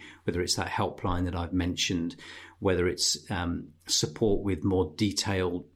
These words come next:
uh, more complex pieces of work, um, such as the reviews, uh, and the investigations, the audits that we undertake. So the, the, the general purpose of what we do is that we are able to, um, equip, encourage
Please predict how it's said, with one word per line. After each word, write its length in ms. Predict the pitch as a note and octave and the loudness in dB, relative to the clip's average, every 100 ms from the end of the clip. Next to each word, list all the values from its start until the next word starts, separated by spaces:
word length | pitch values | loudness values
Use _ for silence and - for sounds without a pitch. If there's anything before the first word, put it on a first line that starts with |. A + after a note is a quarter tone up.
| G#2 | -6
uh, 80 | |
more 240 | F#2+ G2 - | 0 0 0
complex 520 | - G2+ - G#2 - | 0 0 -2 -4 -6
pieces 440 | - G2+ - F#2 | -4 -2 -2 -2
of 160 | F2+ - | -4 0
work, 480 | F#2+ F2+ F2 - - - - - - | 0 2 0 -6 -16 -18 -20 -20 -6
um, 500 | E2 E2 E2 - - - - | -4 -2 -2 -4 -8 -20 -8
such 280 | - G2+ - | -4 0 0
as 120 | F#2+ | 0
the 100 | G2 | 0
reviews, 960 | E2+ E2 F#2 F2+ F2 E2+ E2+ - - - - | 0 -2 0 2 2 0 -2 -4 -6 -10 -8
uh, 200 | F2 E2 | -6 -4
and 140 | F2+ | -2
the 80 | F2 | -2
investigations, 880 | D#2+ F2 - E2+ E2+ E2+ - F2 D2+ | -2 -4 -6 -4 -2 -2 -2 -2 -2
the 160 | F2 | 0
audits 400 | F2 F2 F2+ - | 2 2 0 -4
that 120 | G2+ | -6
we 140 | F2+ F2 | -4 -2
undertake. 500 | E2+ E2+ - E2+ - | -4 -4 -4 -4 -2
So 240 | - F#2+ - - - - - - _ _ _ - - | 0 0 -2 -10 -16 -16 -16 -18 _ _ _ -20 -10
the, 140 | - G#2+ | -6 -6
the, 180 | - B2+ | -4 -2
the 220 | - B2+ | 0 0
general 380 | B2 D3 C#3+ B2+ | 2 4 6 4
purpose 440 | - C3 A2 - - | 2 0 2 0 -2
of 120 | F#2+ | 0
what 140 | D#2+ | 0
we 100 | - | 0
do 140 | G2 E2+ | 0 0
is 160 | D#2+ | -2
that 100 | F#2 | -4
we 140 | - F#2 | -2 0
are 180 | F2 F#2+ | 2 2
able 300 | F#2+ F2+ - | 2 0 -2
to, 440 | - F2 E2+ - | 0 2 0 -2
um, 320 | F2 F2 E2+ - | -4 -2 -4 -6
equip, 520 | - - - A#2 A2+ - - - _ | -6 -2 2 2 0 -2 -2 -4 _
encourage 760 | - G#2 - - F2+ F2 E2 | 0 0 0 0 2 2 0